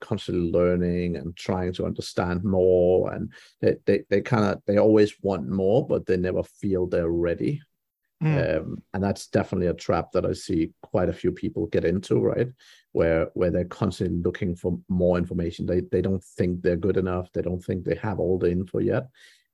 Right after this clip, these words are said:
Speaker 1: And they, they think it's all about information. But, but reality is, when it comes to business, when it comes to success, it, it's all about execution, right?
Speaker 2: Yeah,
Speaker 1: Um,
Speaker 2: and,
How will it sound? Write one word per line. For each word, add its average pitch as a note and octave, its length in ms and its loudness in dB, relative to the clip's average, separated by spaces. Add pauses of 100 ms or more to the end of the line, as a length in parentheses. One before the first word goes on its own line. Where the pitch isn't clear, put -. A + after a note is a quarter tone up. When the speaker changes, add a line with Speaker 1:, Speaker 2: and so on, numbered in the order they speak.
Speaker 1:
And F2 420 0
they, F2+ 140 2
they F2+ 200 0
think F2+ 260 0
it's E2+ 140 -2
all F2+ 160 2
about D#2 220 -2
information. E2 640 -6
But, E2+ 200 -4 (120)
but F2+ 120 -2 (460)
reality G2 540 2
is, E2 220 -2
when F#2 120 -2
it F2+ 100 -4
comes G2 320 0
to - 80 -2
business, E2 440 -4
when F2+ 120 -4
it E2+ 80 -4
comes F2+ 280 -6
to F2 100 -6
success, G2 640 -4 (440)
it, - 240 0
it's F#2+ 140 -6
all F2+ 140 2
about D2+ 200 -4
execution, - 580 -8 (340)
right? D#2 320 -4
Speaker 2:
Yeah, C#3+ 100 -2
Speaker 1:
Um, D#2+ 200 -6
Speaker 2:
and, C#3+ 160 -4